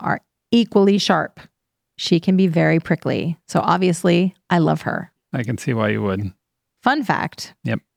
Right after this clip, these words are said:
Speaker 1: Veronica was inspired by the real-life Victorian lepidopterist Margaret Fontaine.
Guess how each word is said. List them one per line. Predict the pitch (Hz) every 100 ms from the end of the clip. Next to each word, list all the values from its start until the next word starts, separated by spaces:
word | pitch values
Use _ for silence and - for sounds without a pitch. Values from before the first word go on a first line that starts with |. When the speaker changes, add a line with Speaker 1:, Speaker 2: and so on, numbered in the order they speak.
| _
Speaker 1:
Veronica | 196 196 226 247
was | 220 196
inspired | 180 - 180 170 170 165
by | 170
the | 170
real-life | 160 185 220 202 185 -
Victorian | 175 - 160 165 165
lepidopterist | 160 160 151 - 160 160 - - 180
Margaret | 165 170 -
Fontaine. | - 170 165 170 - -